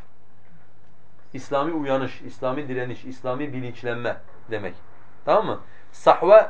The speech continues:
dediğimiz aynı mesela biz diyoruz ki yani bugün İslami bilinçlenme, İslami uyanış, İslami direniş kelimelerini kullanıyoruz ya.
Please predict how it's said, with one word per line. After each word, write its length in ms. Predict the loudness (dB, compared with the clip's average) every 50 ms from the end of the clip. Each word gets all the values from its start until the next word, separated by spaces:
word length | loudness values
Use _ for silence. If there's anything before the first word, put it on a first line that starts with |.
| 2 -4
dediğimiz 320 | -4 -2 -2 -2 -4 -2
aynı 240 | -2 -2 -2 -2 -2
mesela 320 | -2 0 2 2 2 2 0
biz 120 | -2 -4
diyoruz 180 | -4 -6 -6 -4
ki 80 | -2
yani 220 | -2 -2 -2 -2 -4
bugün 200 | -6 -6 -6 -6
İslami 480 | -8 -6 -2 -2 0 0 -2 -4 -4
bilinçlenme, 720 | -6 -8 -8 -8 -8 -6 -4 -2 -2 -2 0 0 0 -2 -2
İslami 380 | -4 -6 -6 -4 -4 -4 -4 -4 -6 -6
uyanış, 420 | -4 -2 -2 0 0 -2 -4 -6
İslami 480 | -8 -8 -6 -4 -4 -2 -2 -4 -4 -6
direniş 480 | -4 -2 -2 -2 -2 -4 -6 -6 -8 -8 -8 -8 -8 -6 -4
kelimelerini 540 | -4 -2 -2 0 2 4 4 4 2 0 -4
kullanıyoruz 520 | -2 0 2 2 2 2 0 -2 -2 -2
ya. 120 | -4 -4